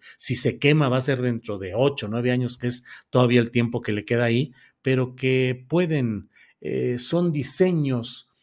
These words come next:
estructurales de poder. Eh, Raúl Amezco, "amno chochea y el ejército ya se subió a las barbas." No creo que esté chocheando,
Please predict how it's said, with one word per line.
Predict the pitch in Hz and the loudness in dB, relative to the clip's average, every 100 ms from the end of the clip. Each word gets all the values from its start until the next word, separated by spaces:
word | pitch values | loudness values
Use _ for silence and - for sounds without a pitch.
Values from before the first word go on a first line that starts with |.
| _ _ | _ _
estructurales | 127 123 - 120 - 117 127 131 127 - - _ _ _ | -4 -4 -2 -6 -4 -2 0 0 -2 -4 -8 _ _ _
de | 104 107 123 - - _ | -6 -2 -2 -2 -14 _
poder. | - - - 190 - - - - _ _ - - - _ | -12 -10 -8 -10 -12 -18 -20 -20 _ _ -20 -20 -20 _
Eh, | 123 123 123 123 123 123 123 | 0 4 4 4 4 2 2
Raúl | 127 143 | 0 0
Amezco, | 135 147 - 139 | 0 -2 0 -2
"amno | 147 143 | 0 -2
chochea | 127 98 147 147 | -4 -4 0 0
y | 135 | 0
el | 104 | -2
ejército | 98 131 - 123 | -4 -4 -6 -8
ya | 104 117 | -8 -8
se | - | -8
subió | 120 98 90 | -10 -12 -10
a | |
las | 104 98 | -10 -10
barbas." | - - 123 - | -12 -16 -14 -10
No | 190 - | -10 -10
creo | 104 | -12
que | - | -12
esté | - 117 | -14 -14
chocheando, | 92 - - - 127 147 156 160 165 | -12 -12 -10 -6 -4 -2 0 0 -2